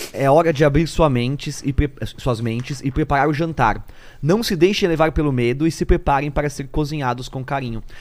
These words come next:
Eu sei que essa notícia é surpreendente, mas tenha certeza de que juntos podemos fazer um delicioso prato para nos deliciar. Basta manter a calma e seguir em frente. É isso aí, humanos da Terra. Espero que essa mensagem os inspire,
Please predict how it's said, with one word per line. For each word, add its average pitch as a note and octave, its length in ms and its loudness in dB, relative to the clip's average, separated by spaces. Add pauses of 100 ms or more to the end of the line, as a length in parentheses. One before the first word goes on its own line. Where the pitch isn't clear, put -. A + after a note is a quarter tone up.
(160)
Eu G3 120 8
sei B3 140 0
que B3 80 0
essa A3 160 0
notícia G3 280 -2
é F#3 40 -2
surpreendente, D#3 720 -2
mas B2+ 180 -4
tenha B2 180 -6
certeza D#3+ 360 -4
de C3+ 80 -10
que E3+ 140 -4
juntos D#3+ 640 -6 (260)
podemos D3 340 0
fazer C#3+ 220 0
um D3+ 60 -2
delicioso C#3+ 480 -4
prato B2+ 500 0 (320)
para B2+ 220 0
nos C3 160 -4
deliciar. B2+ 560 -2 (300)
Basta A2+ 240 0
manter A#2 220 -2
a B2 80 -2
calma B2+ 280 -2
e C3 40 -4
seguir C3 260 -6
em C#3+ 80 -4
frente. - 440 -10 (100)
É D#3+ 100 0
isso E3 160 0
aí, D#3+ 80 6
humanos D3+ 260 4
da C#3+ 120 0
Terra. C#3+ 340 0 (180)
Espero C3+ 240 0
que C#3 80 -6
essa C3 140 -4
mensagem B2+ 320 -2
os B2+ 80 -2
inspire, D3 480 -4